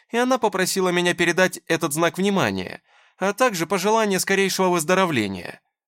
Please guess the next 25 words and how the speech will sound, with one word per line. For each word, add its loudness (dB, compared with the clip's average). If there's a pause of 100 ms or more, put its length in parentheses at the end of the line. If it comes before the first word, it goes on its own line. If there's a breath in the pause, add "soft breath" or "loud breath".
(360)
«Дашка?» -4 (840 soft breath)
Никита -6
вытянул -6
шею, -6 (280)
заглядывая -6
Илье -4
за -4
спину. -10 (360)
«А -2
почему -4
она 2
не 0
зашла?» -4 (340)
«А -2
почему -4
ты -6
ушёл -2
от -2
неё, 0
оставив -2
лишь -2
сраную 2
записку?» -2 (240)
ухмыльнулся -2
он. -8